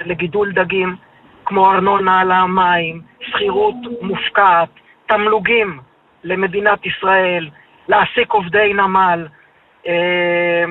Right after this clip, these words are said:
ועוד כהנה וכהנה הוצאות שמסתכמות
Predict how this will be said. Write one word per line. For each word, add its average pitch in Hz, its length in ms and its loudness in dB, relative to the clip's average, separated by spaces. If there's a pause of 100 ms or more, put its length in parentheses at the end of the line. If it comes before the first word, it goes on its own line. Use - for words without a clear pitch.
(340)
ועוד 208 400 2
כהנה 220 380 2
וכהנה 208 420 0
הוצאות 180 520 -2 (300)
שמסתכמות 208 840 -2